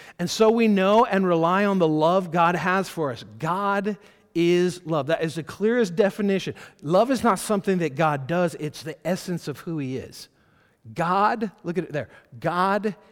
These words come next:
is love. If He ever ceases to love, if His love is ever less, He ceases to be God. It's the essence of who He is.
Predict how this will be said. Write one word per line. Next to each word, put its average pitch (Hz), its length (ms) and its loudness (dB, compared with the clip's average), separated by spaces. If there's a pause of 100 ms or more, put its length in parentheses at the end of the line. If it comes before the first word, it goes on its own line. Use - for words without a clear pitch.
(380)
is 202 600 -2 (180)
love. 123 500 -10 (640)
If - 120 -16
He 202 160 4
ever 202 220 4
ceases 220 640 -4
to 233 100 -2
love, 208 420 4
if 190 140 -2
His 175 180 0
love 190 240 2
is 180 120 -2
ever 170 240 0
less, 165 500 0 (180)
He 202 120 -4
ceases 180 400 -4
to 143 60 -12
be 147 120 -6
God. 190 420 -6
It's 151 120 -8
the - 200 -8
essence 185 440 -4
of 131 80 -14
who 156 160 -6
He 160 140 -4
is. - 280 -14